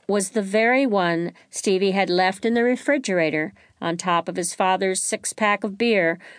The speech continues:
hoping his father would read it on the momentous night Stevie decided to end his own life. That notebook had been retrieved from Stevie's room by the increasingly disturbed Earl Scranton.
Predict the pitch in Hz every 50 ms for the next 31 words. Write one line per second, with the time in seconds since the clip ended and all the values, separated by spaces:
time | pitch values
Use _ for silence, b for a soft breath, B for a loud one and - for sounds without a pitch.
0 | B B - - 285 285 285 220 202 202 208 240 226 220 214 - - 247 220 220
1 | 220 214 226 220 202 220 226 202 190 202 240 247 220 190 185 180 175 175 170 170
2 | 170 165 170 170 170 165 190 214 247 269 - 208 180 - - 185 170 165 160 165
3 | - - B B B B B - - - 202 196 185 196 185 165 185 175 - 202
4 | 185 180 175 165 175 170 - 202 - - 190 185 185 185 180 190 180 180 - -
5 | 180 180 180 175 170 165 180 190 185 156 156 196 196 - _ b b b b b
6 | b b b b - 180 180 180 226 - - - 175 175 - - 180 175 190 -
7 | 202 208 202 196 214 208 214 214 226 233 226 - - 320 311 294 226 - - -
8 | - - - 170 160 - - - 214 190 180 175 165 160 - 165 165 165 165 180
9 | 190 165 165 170 170 165 175 175 175 B B B B B B 190 196 190 170 -
10 | - 269 302 - - 202 185 175 170 170 165 170 180 170 - - - 202 190 180
11 | 170 170 170 - - 175 175 160 165 - - - 202 190 185 180 - - 165 160
12 | 180